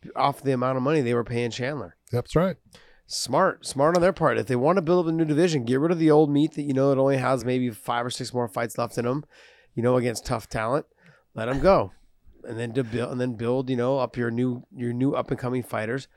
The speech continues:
Speaker 1: that are explosive, entertaining, and like Usman being one of 'em, Tofik being one, Alexander Shabliy obviously being one with his knockout win over Brent Primus his last fight.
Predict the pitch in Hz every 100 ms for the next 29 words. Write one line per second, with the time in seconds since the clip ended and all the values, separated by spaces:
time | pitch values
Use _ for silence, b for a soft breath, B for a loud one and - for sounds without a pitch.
0 | _ - 113 117 110 - 110 110 110 135
1 | 113 117 113 110 120 151 143 131 143 143
2 | 131 147 143 143 139 139 151 147 160 170
3 | b b b - - 143 151 165 156 147
4 | 147 160 139 120 143 131 139 110 - 113
5 | 135 151 143 - 127 131 117 127 127 123
6 | 120 131 139 - 107 110 113 113 120 113
7 | 123 117 107 113 117 - 131 147 139 135
8 | 151 147 160 170 175